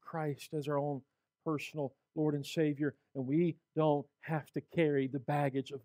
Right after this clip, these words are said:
guilt anymore, because he's taken it to the cross. He's paid the price. The sacrifice has been made, and today we can be set free.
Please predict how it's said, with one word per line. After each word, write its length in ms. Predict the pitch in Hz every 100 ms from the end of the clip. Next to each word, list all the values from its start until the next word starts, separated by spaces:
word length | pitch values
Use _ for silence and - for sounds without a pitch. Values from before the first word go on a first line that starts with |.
| 123
guilt 340 | 143 131 - _ -
anymore, 420 | 147 135 127 117 _ _ _ _ _ _ _ _ _ _ _ _
because 200 | 160 143
he's 280 | - 175 160
taken 320 | 185 170 160
it 80 | 151
to 100 | -
the 80 | 151
cross. 420 | - 147 135 - _ _ _ -
He's 400 | 196 196 170 - _
paid 240 | 190 175 156
the 80 | 147
price. 500 | - 147 131 - - _ -
The 80 | 160
sacrifice 840 | - 214 185 180 170 196 170 160
has 180 | 180 160
been 220 | 165 151
made, 400 | 151 156 147 139 - _ -
and 100 | 143
today 500 | 135 127 165 156 143 _ _
we 240 | 139 147 143
can 220 | - 139
be 340 | 127 135 127 - _
set 380 | - - 127 110 _ _ _
free. 100 | -